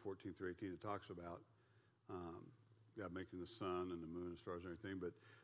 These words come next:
the sun to rule the day, the moon to rule the night. Okay, look there in verse five. He says, "But ye," in chapter five, verse five,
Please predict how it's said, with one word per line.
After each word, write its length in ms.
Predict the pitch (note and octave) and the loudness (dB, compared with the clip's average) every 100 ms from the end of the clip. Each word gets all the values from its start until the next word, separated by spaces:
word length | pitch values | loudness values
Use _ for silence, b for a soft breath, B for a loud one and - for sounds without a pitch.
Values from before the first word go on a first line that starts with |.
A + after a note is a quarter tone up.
| b | b
the 60 | - | -4
sun 260 | - A2 | 4 4
to 80 | G#2 | 6
rule 240 | G2 G2 F2+ | 8 8 8
the 100 | F2+ | 8
day, 160 | G#2 G2+ | 10 10
the 100 | E2+ | 8
moon 220 | F2+ F#2 | 4 4
to 40 | |
rule 280 | F#2 F#2+ F2+ | 6 6 6
the 120 | F2 | 6
night. 140 | F#2 D#2+ - - - - - - - _ - G2+ | 6 4 -4 -20 -20 -20 -20 -20 -20 _ 2 6
Okay, 340 | G2 G2+ G2+ - B B B | 10 10 10 6 B B B
look 180 | A#2 A#2 | 8 12
there 160 | A#2 | 12
in 140 | A#2 G2 | 12 12
verse 200 | G#2+ - | 10 10
five. 460 | - G#2+ E2+ F2 - - - - - B B - | 6 6 8 4 -4 -10 -14 -18 -18 B B 4
He 100 | A#2+ | 10
says, 240 | C#3 A#2+ | 12 12
"But 200 | G#2+ A#2 | 12 10
ye," 400 | A#2+ C#3+ D3 C#3+ A#2+ - | 12 12 12 12 10 8
in 160 | A2+ G#2 - | 8 6 6
chapter 320 | - A#2+ G#2 | 10 10 8
five, 320 | - G#2 G2+ | 10 12 12
verse 180 | G2+ F#2 | 10 6
five, 260 | - E2 | 4 2